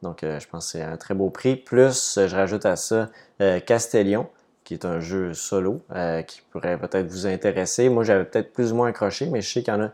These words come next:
qui l'aiment beaucoup. Donc, euh, je pense que c'est pas un mauvais jeu. C'est juste moi, ça m'accrochait moins. Donc, euh, je vais vous le mettre aussi là-dedans. Et aussi, euh, Prétor, qui est aussi un jeu que j'avais gagné aussi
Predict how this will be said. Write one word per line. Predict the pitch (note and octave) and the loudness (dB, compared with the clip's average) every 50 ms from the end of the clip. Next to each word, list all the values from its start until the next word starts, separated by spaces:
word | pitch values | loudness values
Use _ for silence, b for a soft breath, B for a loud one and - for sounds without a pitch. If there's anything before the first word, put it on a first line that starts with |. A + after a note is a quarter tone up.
| b b b b b b _ | b b b b b b _
qui | - G#2+ | 0 2
l'aiment | G2 G2 G2 G2+ | 4 4 2 2
beaucoup. | F#2+ F#2+ - - A2+ G#2+ | 0 -2 -2 -2 0 0
Donc, | G2 F#2+ F2+ E2+ - | 0 -2 -4 -6 -8
euh, | F2 | -10
je | E2 - | -12 -8
pense | - F2+ F2 - | -10 -10 -8 -8
que | - F2+ | -10 -6
c'est | - | -2
pas | G2+ G2 | 0 0
un | F#2+ | 0
mauvais | F#2+ G2 G2 F#2+ F#2 F#2+ F#2 | 2 2 2 2 4 2 2
jeu. | E2+ F#2+ G#2+ | 2 -2 -6
C'est | A#2 - - F#2+ | -6 -4 -6 -6
juste | F2+ E2+ - G2 | -6 -6 -8 -6
moi, | G2 G2 | -6 -6
ça | - - G2+ | -4 -4 -6
m'accrochait | F#2 F2 E2+ - F#2+ F#2 - F#2+ | -6 -6 -6 -8 -10 -6 -6 -6
moins. | F2 F2 F2+ A2+ C#3 B B B B B B B _ - | -6 -4 -6 -8 -8 B B B B B B B _ -8
Donc, | G2+ F2+ E2+ - | -8 -8 -6 -6
euh, | F2+ | -6
je | F2 E2+ F#2 | -6 -4 -4
vais | F#2+ F#2+ | -4 -4
vous | F#2 F#2 F2+ | -4 -4 -4
le | F#2+ F#2 | -4 -4
mettre | F#2+ G2 G2+ - | -2 -4 -4 -4
aussi | G2 F#2 - - A#2 | -6 -6 -4 -4 -2
là-dedans. | G2+ G2 F#2 F#2 F2+ A#2 C3+ D3 - - | 0 0 0 2 2 2 2 0 0 -2
Et | - C3 C#3 C3+ | 0 2 4 4
aussi, | B2 G#2+ - - - - - B2 B2 B2+ B2 b b b b b _ G#2 | 4 2 0 -2 -2 -2 0 2 0 0 0 b b b b b _ 4
euh, | G2+ G2 F#2+ G2 G2 F#2+ F#2+ F#2+ F#2+ F#2+ F#2+ F#2+ F#2+ F#2+ F#2 F#2 | 4 6 6 6 4 4 4 4 4 4 4 4 4 2 2 0
Prétor, | F2 - - - A2+ G2+ - G#2+ G2+ G#2 A2 A#2 - b b b b b _ | -2 -6 -2 0 0 0 2 2 2 2 2 0 -4 b b b b b _
qui | - G#2 | -6 -4
est | F#2+ | -4
aussi | F#2 F2 - - - - G#2+ | -4 -4 -6 -6 -2 -2 0
un | G#2 G2+ G2 F#2+ F2+ F#2 F#2+ | 2 2 2 2 0 0 0
jeu | F#2+ G#2+ B2+ | 0 0 -2
que | C3+ - | 2 4
j'avais | A2 G#2 G2+ G2 G#2 G2 | 4 4 6 6 4 4
gagné | G2 G2+ G2+ G2 G2 G2+ G#2 G#2 | 4 2 2 2 2 0 0 -2
aussi | F#2+ - - - - B2+ C3 C#3+ | -4 -4 -6 -4 -2 -2 -2 -4